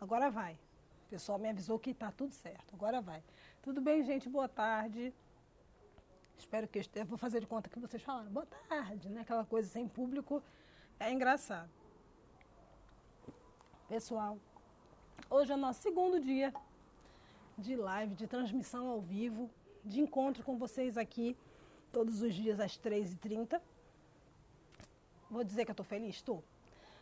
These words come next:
Vou dizer também que estou quase rouca? Estou também. Mas eu conto com você que tá aí assistindo. Hoje eu vou falar mais baixo. É... Mas a gente vai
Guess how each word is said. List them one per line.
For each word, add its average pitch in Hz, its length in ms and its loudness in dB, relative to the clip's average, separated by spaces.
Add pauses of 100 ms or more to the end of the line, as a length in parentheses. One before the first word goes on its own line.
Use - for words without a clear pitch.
(140)
Vou 285 140 8
dizer 226 180 0
também 220 240 -4
que - 80 -10
estou - 220 -2
quase 233 280 2
rouca? 214 460 -2
Estou 277 340 2
também. 254 460 2 (320)
Mas 240 300 2
eu 262 40 2
conto 240 220 -2
com 277 100 -2
você 269 280 2
que - 120 -8
tá 285 120 2
aí 233 160 0
assistindo. 240 680 0 (540)
Hoje 233 180 2
eu 240 60 -2
vou 226 80 0
falar 151 280 -4
mais 208 240 -2
baixo. 175 400 -8 (800)
É... 190 640 -4 (1400)
Mas 220 280 0
a - 20 0
gente 240 260 -2
vai 240 480 0